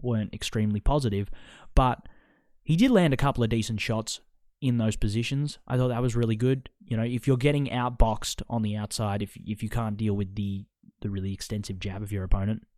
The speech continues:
and Devin Haney has a very long jab, fuck it, just get on the inside frame on their face and try and beat them up in the, in the pocket, in the clinch. Do that. That works. You know? A referee,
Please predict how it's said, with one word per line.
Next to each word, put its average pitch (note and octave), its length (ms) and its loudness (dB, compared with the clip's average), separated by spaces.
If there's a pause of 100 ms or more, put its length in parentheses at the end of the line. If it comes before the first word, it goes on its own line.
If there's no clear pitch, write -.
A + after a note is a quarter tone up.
(100)
and G2 220 -10 (120)
Devin F#2+ 180 -8
Haney G2 180 -4
has F#2+ 80 -6
a F2+ 60 -10
very F#2+ 180 -2
long F#2+ 220 -2
jab, G2+ 360 -6 (960)
fuck B2+ 220 0
it, - 100 -4
just - 140 -4
get B2+ 120 2
on C3+ 60 0
the A#2 120 2
inside A#2+ 280 0
frame A#2 220 0
on A#2 60 2
their A2 100 2
face A#2 320 2
and G#2+ 80 -2
try A#2 160 0
and G#2+ 120 -2
beat A2 140 4
them A2 120 -2
up G2+ 140 -2
in G#2 80 2
the, G2+ 80 -4 (160)
in G#2 140 -4
the G2+ 60 -4
pocket, - 400 2 (300)
in G#2 100 -8
the G2+ 80 -4
clinch. A#2+ 460 -4 (640)
Do B2+ 140 4
that. A#2+ 340 -2 (100)
That D3 120 2
works. B2 340 0 (760)
You A2+ 100 0
know? B2+ 180 2 (460)
A B2+ 80 -2
referee, D3 540 2